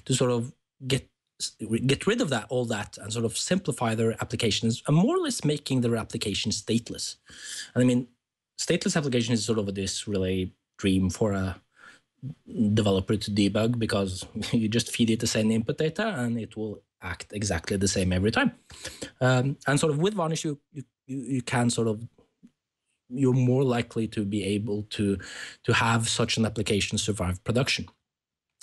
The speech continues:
'Cause if you, if, if you don't have any caching at all, then, then, then, yeah, it, it probably will not be able to, to deliver many page, ma-, ma-, many,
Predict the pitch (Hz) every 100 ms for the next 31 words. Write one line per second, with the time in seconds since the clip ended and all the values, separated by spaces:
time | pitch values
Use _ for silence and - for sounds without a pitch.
0 | - 92 87 - _ _ _ 117 - 110
1 | 104 - _ _ _ _ _ _ _ _
2 | - 107 - 120 104 117 160 - 113 123
3 | 160 107 92 104 - 101 101 107 101 95
4 | 95 95 92 - _ _ - 98 98 92
5 | - - - - - - - 78 71 -
6 | - - - 113 - 104 104 104 104 -
7 | 113 113 107 - 123 107 104 101 98 92
8 | - 101 98 95 - - 110 107 107 101
9 | 104 101 98 98 101 90 - 104 104 123
10 | 127 - 123 123 120 120